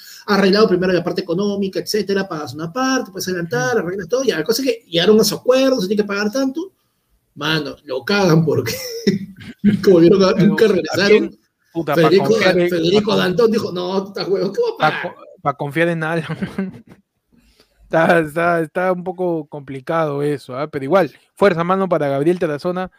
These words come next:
Speaker 2: y fuerza para todos, mano, los que por ahí han tenido que pasar por un momento difícil. Vamos a ver, mano, cómo, cómo recolectamos energía, ¿no? Podemos decirle a Mister Satán,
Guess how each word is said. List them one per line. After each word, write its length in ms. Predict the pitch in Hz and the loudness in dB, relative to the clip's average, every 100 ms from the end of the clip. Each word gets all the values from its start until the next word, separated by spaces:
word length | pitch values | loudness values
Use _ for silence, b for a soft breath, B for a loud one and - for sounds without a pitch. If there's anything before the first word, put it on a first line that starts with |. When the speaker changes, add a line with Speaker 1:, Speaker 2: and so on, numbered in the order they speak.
| b b b | b b b
Speaker 2:
y 120 | 139 | -6
fuerza 280 | 139 185 185 | 0 2 2
para 200 | 160 147 | 0 -2
todos, 200 | 196 180 | -4 -6
mano, 220 | 180 175 | -6 -10
los 160 | 151 139 | -10 -10
que 140 | 139 | -8
por 160 | 131 135 | -6 -2
ahí 300 | 151 190 - _ - | -2 -2 -8 _ -14
han 120 | 156 | -8
tenido 240 | 165 175 | -4 -2
que 120 | 175 | -4
pasar 260 | 147 143 156 | -8 -10 -10
por 140 | 151 | -10
un 60 | 156 | -12
momento 260 | 156 156 156 | -12 -10 -8
difícil. 540 | 139 - 160 175 175 _ _ _ _ _ | -8 -10 -8 -8 -8 _ _ _ _ _
Vamos 240 | - 160 156 | 0 2 4
a 40 | |
ver, 160 | 156 170 | 2 2
mano, 220 | 180 175 | 0 -2
cómo, 560 | 165 190 196 180 156 139 | -2 0 2 0 -2 -4
cómo 220 | 196 254 | 2 2
recolectamos 640 | 240 180 143 127 247 262 196 | 4 2 0 2 2 2 0
energía, 400 | 143 - 262 190 | -4 2 4 4
¿no? 120 | 196 | 4
Podemos 240 | 165 214 | 4 4
decirle 220 | 185 - | 4 4
a 40 | 214 | 0
Mister 200 | 190 151 | 2 -2
Satán, 560 | - 123 196 208 208 | -6 -2 0 2 0